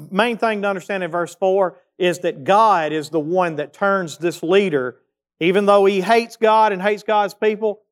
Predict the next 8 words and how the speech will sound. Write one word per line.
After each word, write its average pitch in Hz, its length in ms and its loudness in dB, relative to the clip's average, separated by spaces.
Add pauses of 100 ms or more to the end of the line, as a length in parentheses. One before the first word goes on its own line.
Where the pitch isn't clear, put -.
(160)
God 190 380 2
turns 180 380 -4
him 180 240 -4
and 160 80 -8
his 156 140 -6
army 185 320 -2
toward 170 320 -2
Israel, 143 460 -2